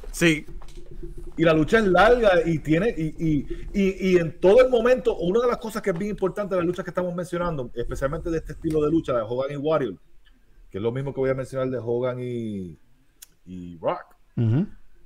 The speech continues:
Speaker 2: es la gente no se callaba.
Speaker 3: La gente se callaba.
Speaker 2: Estaban, de hecho, es en, es en, es en Toronto mismo fue la lucha de Warrior y Hogan.
Speaker 3: Mira, Raúl
Speaker 2: Y el
Speaker 3: dice que Hogan y Warrior es una de las luchas más malas.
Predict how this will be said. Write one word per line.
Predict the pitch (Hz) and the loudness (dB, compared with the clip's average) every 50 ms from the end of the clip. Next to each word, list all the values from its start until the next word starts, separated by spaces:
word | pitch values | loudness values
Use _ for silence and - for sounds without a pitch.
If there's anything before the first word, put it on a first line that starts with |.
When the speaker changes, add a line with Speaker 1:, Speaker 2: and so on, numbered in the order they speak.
| - - - - - 120 113 | -16 -16 -16 -16 -16 -6 0
Speaker 2:
es | 131 160 170 156 - - - - - - - - - - - - _ - - - - - - | 4 4 4 4 2 0 -6 -10 -12 -14 -16 -20 -20 -20 -20 -20 _ -20 -20 -20 -20 -20 -18
la | - 139 110 | -14 -12 -12
gente | 107 95 - 113 | -12 -8 -8 -6
no | 120 127 | -6 -6
se | - 143 | -6 -6
callaba. | - 139 135 139 147 - - - - - - _ - - - - - - | -6 -4 -4 -4 -6 -8 -12 -16 -20 -20 -20 _ -20 -20 -20 -20 -12 -6
Speaker 3:
La | - 110 104 | -4 -2 -2
gente | 101 101 107 101 | -2 -2 -4 -6
se | - 104 | -6 -6
callaba. | 104 101 98 98 98 98 - - - - - - - - | -6 -6 -8 -8 -8 -8 -8 -10 -10 -10 -14 -18 -6 -4
Speaker 2:
Estaban, | 123 127 - - 120 127 160 - - | -4 -4 -2 -2 0 0 0 0 2
de | 156 190 | 2 2
hecho, | 202 - 165 | 2 2 2
es | 147 151 | 2 2
en, | 175 196 202 175 170 | 0 0 0 0 -2
es | 175 170 - | -2 -2 -2
en, | 156 185 196 170 - | -2 -2 0 0 0
es | 156 | 0
en | 170 170 170 - | 0 0 0 2
Toronto | 175 160 156 165 190 190 - 180 165 | 4 6 8 6 6 6 4 2 4
mismo | 165 190 202 185 165 135 | 4 2 2 0 -2 0
fue | - 151 156 | 2 4 4
la | 165 156 | 6 6
lucha | 160 175 175 - 156 147 | 4 4 4 4 4 4
de | 147 139 131 123 | 6 4 2 2
Warrior | 120 117 113 127 135 139 139 147 147 139 135 135 | 0 0 2 2 2 4 2 2 2 0 -2 -2
y | 139 131 131 131 | 0 0 2 4
Hogan. | 147 180 196 160 139 120 110 107 - - - - | 4 4 4 4 2 0 -2 -6 -12 -18 -10 -2
Speaker 3:
Mira, | - 139 156 151 | 0 2 2 2
Raúl | 135 139 135 135 | 2 4 4 4
Speaker 2:
Y | 143 | 6
el | 160 | 6
Speaker 3:
dice | 175 170 - 180 | 4 4 2 0
que | - 165 156 139 | 2 2 4 4
Hogan | 135 135 143 151 160 165 | 4 4 4 4 2 2
y | |
Warrior | 160 170 165 170 170 156 | 4 4 4 4 4 4
es | 147 | 2
una | 143 151 151 | 2 2 2
de | 147 143 | 2 2
las | 143 | 0
luchas | 139 - 147 | 0 0 0
más | 139 123 | 0 0
malas. | 120 120 110 104 101 98 | 0 0 -2 -4 -6 -10